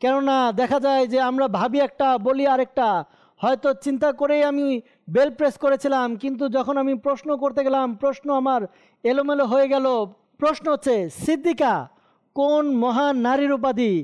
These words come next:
আপনি বলেছেন হযরত সৈয়দনা সিদ্দিক আকবর রাদিয়াল্লাহু তাআলা আনহু, এটা বলেছেন। আপনার প্রশ্ন হয়নি, তাই আপনার নাম্বার কাটা যাবে। হামিম ভাই, দুই নাম্বার মাইনাস হবে। পরবর্তী প্রশ্ন, আর প্রশ্ন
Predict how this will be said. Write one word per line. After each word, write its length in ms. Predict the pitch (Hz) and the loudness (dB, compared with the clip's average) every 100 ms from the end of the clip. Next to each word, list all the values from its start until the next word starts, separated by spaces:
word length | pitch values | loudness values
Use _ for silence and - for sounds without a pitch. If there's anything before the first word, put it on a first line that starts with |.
| - _ _ - | -6 _ _ -6
আপনি 240 | 202 - 277 | -6 -4 -2
বলেছেন 360 | 262 262 277 240 | 0 -2 -2 -2
হযরত 420 | 202 240 277 254 | -2 0 -2 -2
সৈয়দনা 380 | 247 262 254 247 226 | -2 -2 0 -2 -2
সিদ্দিক 240 | 269 269 262 | -4 -4 -2
আকবর 200 | 254 240 254 | -2 0 0
রাদিয়াল্লাহু 380 | 240 262 254 262 | 0 0 0 0
তাআলা 220 | 262 254 240 | 0 0 0
আনহু, 140 | 214 151 - _ _ _ _ _ _ - | -2 -4 -12 _ _ _ _ _ _ -4
এটা 140 | 220 254 | -2 0
বলেছেন। 400 | 269 262 269 247 226 214 | 0 0 0 -2 -4 -6
আপনার 260 | 226 294 277 - | -2 -2 -2 0
প্রশ্ন 280 | 285 - 320 277 | -2 -2 -2 0
হয়নি, 280 | 269 277 277 254 | 0 0 0 0
তাই 240 | 196 254 262 240 226 | 0 0 0 0 -2
আপনার 320 | - 269 254 | -2 -2 -2
নাম্বার 420 | 220 220 247 262 262 | 0 -2 -2 0 0
কাটা 240 | 262 254 254 | 0 0 0
যাবে। 300 | 262 262 262 247 _ _ _ | 0 2 0 -2 _ _ _
হামিম 280 | 175 233 262 | -6 -2 0
ভাই, 160 | 269 269 214 | 2 0 0
দুই 120 | 254 285 | -2 0
নাম্বার 320 | 277 262 277 | 0 0 0
মাইনাস 360 | 247 247 285 269 | 0 0 0 0
হবে। 200 | 269 269 269 254 _ _ _ _ - | 0 2 0 -4 _ _ _ _ -2
পরবর্তী 420 | 277 302 320 - 294 | 2 2 2 0 0
প্রশ্ন, 340 | 294 240 262 226 151 117 _ _ _ _ _ _ | 0 -2 -2 -2 -2 -8 _ _ _ _ _ _
আর 160 | 185 247 | -2 -2
প্রশ্ন 320 | - 262 - | 0 -4 -2